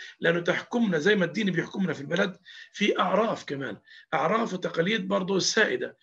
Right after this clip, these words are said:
في مرات للأسف بتصير، آه، أحداث قتل، وبيجي بيقول لك أنا استغفر الله العظيم، يعني أنا أخجل من هذه الكلمة، بقول لك أنا بديش يعني تحل لي حل ديني، أنا بدي حل عرفي. ليش؟ لأنه عنده الحل العر-، العرفي،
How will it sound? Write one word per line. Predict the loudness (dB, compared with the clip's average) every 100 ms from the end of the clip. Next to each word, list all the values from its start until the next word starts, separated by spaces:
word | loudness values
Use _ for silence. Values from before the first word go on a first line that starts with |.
| -20 -4
في | -2
مرات | 0 2 2 2
للأسف | -4 -2 -4 -4 -8
بتصير، | -12 -4 -2 -2 -4 -4
آه، | -4 -4
أحداث | -2 2 2 0
قتل، | 0 0 0 -4 -6 -14 -18 -10 -4
وبيجي | -2 0
بيقول | 2
لك | 2 0
أنا | -2 0 -2
استغفر | -2 -2 -2
الله | -2
العظيم، | -2 -2 -4
يعني | -10 -10 -10 -10 -10
أنا | -10 -8 -6 -4 -2
أخجل | -4 -2 0
من | 0
هذه |
الكلمة، | 0 2 2 0 -4 -20 -20 -8
بقول | 0 0
لك | 2
أنا | 0
بديش | 0 -2 0 0
يعني | 2 0 -2
تحل | 0 0
لي | 2
حل | 2 0
ديني، | -2 -2 -4 -10 -20 -4
أنا | 0 0
بدي | 0
حل | 2 2
عرفي. | 2 0 -6 -16 -18 -20 -6
ليش؟ | 0 0 2
لأنه | -2 0
عنده | -2 0
الحل | 2 2
العر-، | 4 4 2
العرفي، | -2 -2 -2 -4